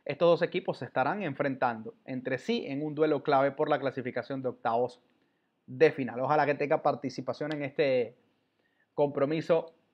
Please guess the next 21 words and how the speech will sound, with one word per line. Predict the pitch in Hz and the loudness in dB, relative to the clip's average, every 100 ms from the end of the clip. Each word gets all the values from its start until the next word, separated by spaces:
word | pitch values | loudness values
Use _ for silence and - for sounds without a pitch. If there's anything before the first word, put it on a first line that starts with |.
| _ - | _ 2
Kevin | 165 165 165 165 | 8 8 6 4
Kelsey, | 175 165 160 | 6 6 4
que | 139 | 0
también | 131 135 143 | 0 -2 0
seguramente | 156 151 147 143 | 2 4 2 2
va | 147 | 2
a | |
aportar | 143 147 139 139 | 4 0 2 0
mucho | 143 131 | 0 0
a | 139 | 0
la | |
selección | 131 127 139 | 2 -2 -4
nacional | 143 139 139 | -6 -4 -2
de | 139 | -2
Venezuela. | 131 120 160 | -2 0 2
Y | |
ya | 151 | 2
estoy | 139 170 135 | 2 2 4
loco | 135 143 135 | 6 6 6
porque | 131 113 120 | -2 -4 -6
este, | - 147 143 - | -4 -2 -2 -4